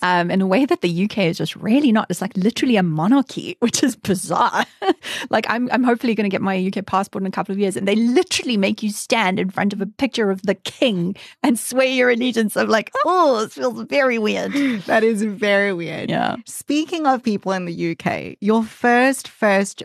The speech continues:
Speaker 2: before you even start writing the book,
Speaker 1: Yeah.
Speaker 2: you speak about your Tesco experience.
Speaker 1: <laughs>
Speaker 2: Do you wanna kinda walk us through how you survived that?
Speaker 1: I see that Tesco comes up a lot on your TikToks, and I, I,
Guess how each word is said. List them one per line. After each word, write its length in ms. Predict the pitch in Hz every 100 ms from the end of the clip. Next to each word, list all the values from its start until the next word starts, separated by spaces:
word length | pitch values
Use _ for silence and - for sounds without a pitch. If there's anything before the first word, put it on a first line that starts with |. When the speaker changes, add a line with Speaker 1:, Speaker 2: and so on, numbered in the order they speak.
| 208
Speaker 2:
before 420 | 226 202 247 277
you 100 | 277
even 360 | 262 220 214 208
start 400 | - 208 196 185
writing 300 | 170 170 175
the 100 | 170
book, 280 | 160 135 175
Speaker 1:
Yeah. 180 | 202 175
Speaker 2:
you 60 | -
speak 320 | - 214 196
about 280 | 190 180 185
your 120 | 175
Tesco 420 | - 190 - 160
experience. 520 | 139 - - - - -
Speaker 1:
<laughs> 960 | 679 622 - - - 523 - 403 -
Speaker 2:
Do 100 | 220
you 20 |
wanna 180 | 247 285
kinda 260 | 277 254 226
walk 320 | 196 208 -
us 200 | 214 196
through 360 | - 196 196 196
how 160 | 185
you 160 | 190 185
survived 600 | - 170 165 170 190 -
that? 300 | 277 381 494 523
Speaker 1:
I 200 | 277 381
see 220 | - 359
that 140 | 269 226
Tesco 480 | 240 233 226 208 196
comes 200 | 208 202
up 140 | 208
a 40 | 190
lot 220 | 190 180
on 80 | 170
your 120 | 170
TikToks, 500 | - - - - -
and 100 | 208
I, 160 | 180 - 185
I, 80 | 190